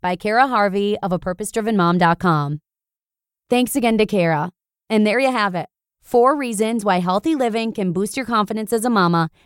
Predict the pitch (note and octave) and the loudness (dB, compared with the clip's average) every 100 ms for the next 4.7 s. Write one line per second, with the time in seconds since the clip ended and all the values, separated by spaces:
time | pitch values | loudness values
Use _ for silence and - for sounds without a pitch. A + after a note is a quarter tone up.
0 | - F#3 - G3+ G3 G3+ B3 A3+ E3+ F3+ | -2 -2 2 2 2 2 -2 0 -2 0
1 | F#3 F3 F3+ F3 F3 D#3+ E3 D#3 D#3 C#3+ | -2 -2 -2 -2 -2 -4 -4 -4 -6 -8
2 | - _ _ _ _ A#3+ A#3 A3 D4+ B3 | -14 _ _ _ _ 2 2 2 2 2
3 | G#3+ A#3 A3+ C4+ C4+ B3+ A#3 G3+ G#3 G#3 | 0 -2 -2 0 0 0 0 -2 0 0
4 | F#3 F3+ F#3 E3 E3 D3+ | 0 -2 -6 -4 -4 -4